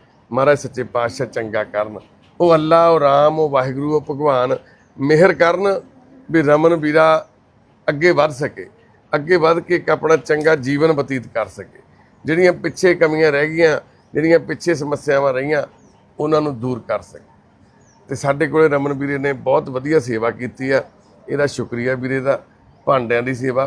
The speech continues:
ਪ੍ਰਸ਼ਾਦੇ ਪਾਣੀ ਦੀ ਸੇਵਾ, ਲੀੜੇ ਕੱਪੜੇ ਦੀ ਸੇਵਾ, ਜਿਹੜੀ ਡਿਊਟੀ 'ਤੇ ਲਾ ਦਿੰਦੇ ਸੀ, ਬਹੁਤ ਵਧੀਆ ਕਰਦਾ ਸੀ ਵੀਰੇ। ਤੇ ਅੱਜ ਸਾਡਾ ਵਲੰਟੀਅਰ, ਅੱਜ ਸਾਡਾ ਸੇਵਾਦਾਰ ਸਾਡੇ ਕੋਲੋਂ ਆਪਣੇ ਘਰ ਚੱਲਿਆ, ਸੁਪਨਿਆਂ ਦੇ ਘਰ ਤੋਂ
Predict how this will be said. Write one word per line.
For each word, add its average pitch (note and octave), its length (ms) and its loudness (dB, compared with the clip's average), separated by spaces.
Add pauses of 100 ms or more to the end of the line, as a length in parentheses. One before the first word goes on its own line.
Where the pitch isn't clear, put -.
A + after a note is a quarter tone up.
(160)
ਪ੍ਰਸ਼ਾਦੇ A#2+ 400 -6
ਪਾਣੀ B2+ 240 -6
ਦੀ B2+ 180 -10
ਸੇਵਾ, B2+ 400 -6 (400)
ਲੀੜੇ C#3+ 300 2
ਕੱਪੜੇ C3+ 320 -4
ਦੀ C3+ 140 -6
ਸੇਵਾ, B2+ 300 -6
ਜਿਹੜੀ C#3 360 -2
ਡਿਊਟੀ E3 280 0
'ਤੇ E3 120 0
ਲਾ C#3 240 2
ਦਿੰਦੇ C3+ 200 -8
ਸੀ, C3 220 -8 (540)
ਬਹੁਤ D3 240 2
ਵਧੀਆ C3+ 300 0
ਕਰਦਾ F#2+ 380 -8
ਸੀ F2 120 -18
ਵੀਰੇ। - 400 -20 (400)
ਤੇ A#2+ 100 0
ਅੱਜ A#2 120 -6
ਸਾਡਾ A#2+ 280 -2
ਵਲੰਟੀਅਰ, B2 600 -2 (440)
ਅੱਜ A#2+ 140 -4
ਸਾਡਾ B2 280 -2
ਸੇਵਾਦਾਰ B2 680 0 (380)
ਸਾਡੇ A#2+ 260 -6
ਕੋਲੋਂ B2 280 -4 (180)
ਆਪਣੇ A#2+ 280 -4
ਘਰ B2+ 240 -4
ਚੱਲਿਆ, A2+ 440 -4 (420)
ਸੁਪਨਿਆਂ E3+ 400 2
ਦੇ E3 120 2
ਘਰ D#3+ 200 2
ਤੋਂ C#3 300 -4